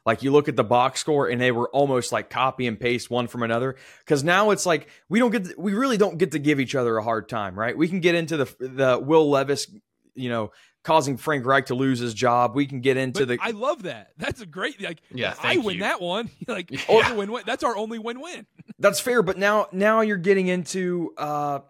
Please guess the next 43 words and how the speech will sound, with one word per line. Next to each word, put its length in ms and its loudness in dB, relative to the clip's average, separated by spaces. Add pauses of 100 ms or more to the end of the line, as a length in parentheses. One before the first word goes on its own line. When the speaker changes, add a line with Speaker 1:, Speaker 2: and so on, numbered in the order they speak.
Speaker 1:
you're 160 -2
getting 200 4
into 140 -2
questions 760 -2
about 460 2 (480)
the 160 -2
program 580 4
itself. 580 -4 (160)
And, 600 0
you 120 -8
know, 280 0
y-, 140 -6 (120)
I 220 0
see 340 -4
you, 360 4
Carter, 360 0
talking 360 -2
about 320 -2
your 200 -2
owner 440 0
and 80 -6
how, 180 -2
like, 220 0
he's 240 -6
not 180 -2
giving 300 0
anybody 380 0
time 420 -2
to, 260 0 (220)
I 80 0
mean, 200 -2
that's 200 0
all 280 6
I 120 2
saw 260 -2
today. 440 -6
What 260 -2
is 160 -2
it? 180 -8 (140)
Is 100 -6
it 140 -14
Tepper? 320 -2 (340)
Tepper? 280 -2